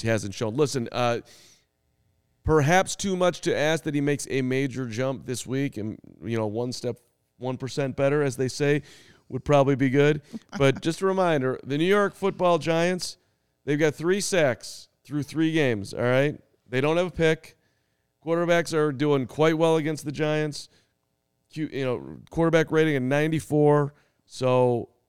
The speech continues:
Speaker 2: Teams
Speaker 1: he
Speaker 2: are running on him.
Speaker 1: team, th-, they, they're running all over him.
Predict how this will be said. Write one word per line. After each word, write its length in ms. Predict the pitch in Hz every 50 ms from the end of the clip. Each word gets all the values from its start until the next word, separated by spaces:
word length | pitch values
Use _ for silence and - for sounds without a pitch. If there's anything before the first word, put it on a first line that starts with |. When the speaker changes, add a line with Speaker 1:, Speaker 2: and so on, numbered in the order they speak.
| _ _ _ _ _ _ _ _ _
Speaker 2:
Teams 160 | - 214 185 180
Speaker 1:
he 60 | 135
Speaker 2:
are 60 | 139
running 200 | 165 165 160 165
on 120 | 165 160
him. 140 | 160 160 160 _ - - - _ -
Speaker 1:
team, 200 | - 160 165 - _ _ 135 120
th-, 140 | 139 143 120 110
they, 180 | 127 135 131 127
they're 220 | 120 135 131 127
running 380 | 120 117 120 151 160 160 156 143
all 320 | - 151 156 165 165 160
over 320 | 165 165 156 139 151 156 156
him. 220 | 156 156 156 143